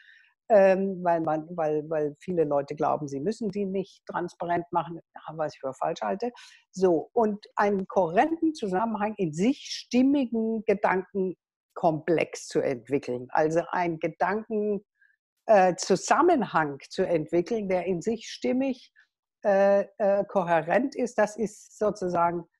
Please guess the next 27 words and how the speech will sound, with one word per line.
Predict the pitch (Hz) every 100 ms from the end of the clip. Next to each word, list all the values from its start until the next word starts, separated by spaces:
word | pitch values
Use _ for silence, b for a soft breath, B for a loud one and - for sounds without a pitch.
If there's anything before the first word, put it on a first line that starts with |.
| _ -
die | 185
Basic, | 196 185 185 - 160 -
das | 170 -
Basic | 190 190 196 190 165
Level | 151 156 151 127 - _ _
des | 160 -
wissenschaftlichen | 180 165 151 156 131 - 143 151
Denkens. | 147 135 123 127 120 - B B B B B _
Und | 220 214 185 - _ _
das | 247 285
ist | - 269 247 - _ _ _ 180
nur | 196 240 311 339 359 320 254
mit | 247
Logik. | 247 226 226 196 147 - _
Da, | 190 214
da, | 214 - - 196
da | 214 226 226
ist | 240 262
noch | 214
überhaupt | 254 320
keine | - 254 220
Komplexität | 233 220 202 - 202 - 190
dabei. | 202 185 135
Das | 135 143
ist | 190 190
nur | 214 311
mit | 294 269